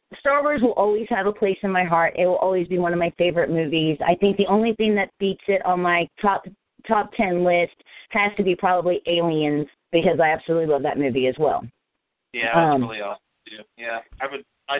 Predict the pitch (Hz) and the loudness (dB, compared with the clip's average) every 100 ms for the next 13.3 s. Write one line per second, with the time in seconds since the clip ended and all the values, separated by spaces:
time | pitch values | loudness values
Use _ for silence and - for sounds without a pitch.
0 | 143 131 113 - 117 117 107 101 - 120 | -8 -8 -8 -8 -6 -6 -6 -12 -14 -12
1 | 117 113 107 107 107 107 101 107 104 107 | -12 -10 -10 -6 -6 -8 -16 -16 -12 -8
2 | 104 98 101 _ _ _ 104 101 - - | -6 -6 -10 _ _ _ -12 -12 -14 -12
3 | 104 - 98 104 98 98 _ - 98 - | -12 -12 -14 -12 -12 -14 _ -12 -12 -12
4 | _ _ _ _ _ _ _ _ _ _ | _ _ _ _ _ _ _ _ _ _
5 | _ _ _ - 165 143 - - _ _ | _ _ _ 2 4 2 -2 -10 _ _
6 | - - _ 220 208 185 - - 214 208 | -20 -20 _ 2 2 0 -6 -2 0 0
7 | 196 302 381 370 320 247 - 233 214 262 | -2 -2 -2 0 0 -2 -2 -2 -2 0
8 | 247 247 233 208 202 180 180 196 196 - | -2 0 -2 -2 -2 -2 -2 -2 -2 -2
9 | 302 359 330 254 247 254 247 214 220 226 | 0 0 0 0 0 0 -2 -4 -2 0
10 | 214 208 180 190 - 185 175 - 170 156 | 0 -2 -4 -6 -2 0 0 -2 -8 -6
11 | 170 180 233 - 226 175 135 - - - | 0 2 2 0 -2 -2 -4 -10 -10 -2
12 | 262 359 262 247 226 196 196 - - 294 | 2 2 0 0 -2 -2 -4 -8 -4 -2
13 | 262 - | 0 -2